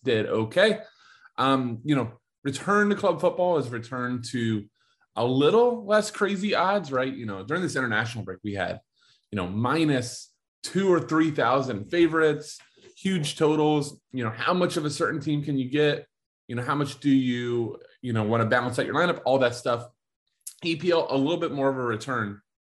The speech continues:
sorta, right? Because this Saturday, the Ronaldo in the room is that Ronaldo is back.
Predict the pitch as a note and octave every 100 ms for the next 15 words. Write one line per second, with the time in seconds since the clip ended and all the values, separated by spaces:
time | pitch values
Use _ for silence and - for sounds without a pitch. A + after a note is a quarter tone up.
0 | _ _ _ _ _ _ - - - E3
1 | D#3+ G2 - - _ A2+ A2+ A#2 - B2
2 | C3 A2+ G3+ - E3 D#3+ D#3+ D3+ C#3+ C#3+
3 | _ _ _ _ _ _ _ _ _ _
4 | C#3 C3 C3 B2+ B2 A#2 - _ B2+ D3
5 | C#3 E3 F3 E3 D3 C#3 C#3 D3+ F2+ G2
6 | G#2+ _ _ _ _ C3+ C#3+ C#3 C#3+ F3+
7 | B3+ B2 A2+ F3 - -